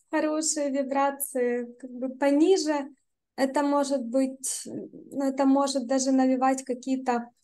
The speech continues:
грустные мысли, как, какие-то, какие-то печальные мысли, и как-то быть тревожно. Но в то же время, когда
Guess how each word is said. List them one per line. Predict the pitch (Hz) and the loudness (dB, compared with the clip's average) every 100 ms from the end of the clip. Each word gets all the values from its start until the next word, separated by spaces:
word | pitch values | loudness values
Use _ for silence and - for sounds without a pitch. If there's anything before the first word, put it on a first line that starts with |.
| _ - | _ -6
грустные | 240 359 381 311 277 | 0 2 4 4 6
мысли, | 269 262 302 285 269 - 262 | 6 6 4 2 0 2 2
как, | 254 254 - | 0 -6 -6
какие-то, | - 277 - 294 302 285 285 285 - - _ - | -4 -2 -4 -6 -2 2 4 2 -4 -20 _ -6
какие-то | 277 269 302 311 294 294 294 285 269 233 - 294 - | -4 2 2 4 2 2 4 4 2 -2 -8 -8 -2
печальные | 320 - - 294 294 277 277 277 | -2 0 0 4 4 4 2 2
мысли, | 277 269 269 - 269 | 2 2 0 -2 -2
и | 254 285 | -4 -6
как-то | - 311 - 269 | -6 -8 -4 -4
быть | 233 262 269 - | 0 -2 -4 -10
тревожно. | - 262 247 269 220 - 190 - - _ | -4 -2 2 2 2 -2 -8 -14 -20 _
Но | 254 | -2
в | 262 269 | -2 0
то | 302 | 0
же | 294 285 | 2 0
время, | 277 294 339 320 | 0 0 2 0
когда | 254 - 226 226 262 262 262 | -2 -6 -10 -2 4 4 4